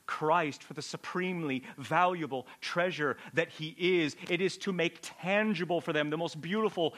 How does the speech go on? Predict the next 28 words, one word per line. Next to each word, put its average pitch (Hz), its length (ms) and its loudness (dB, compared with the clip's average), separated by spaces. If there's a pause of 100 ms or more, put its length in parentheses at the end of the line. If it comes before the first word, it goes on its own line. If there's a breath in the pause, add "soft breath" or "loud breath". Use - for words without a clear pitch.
(120 loud breath)
and 175 160 -2
glorious 180 420 4 (140 loud breath)
and 175 120 0
satisfying 208 600 2
person 190 380 2 (120 loud breath)
in 202 80 4
the 214 60 6
universe, 294 800 6 (1000)
to 226 100 2
mediate 254 680 8 (100)
and 254 140 4
display 247 680 6 (140 loud breath)
whatever 320 560 8
it 311 80 2
is 311 180 0
about 269 320 6
Christ 202 680 2 (1160)
that 110 140 -14
their 107 120 -6
kids 107 360 -10
need 107 360 -8
at 98 160 -16
any 107 300 -10 (200 loud breath)
particular 101 540 -10 (160 loud breath)
moment. 104 400 -6 (120)
That 104 360 -8 (280)
is 101 160 -16
love. 92 340 -12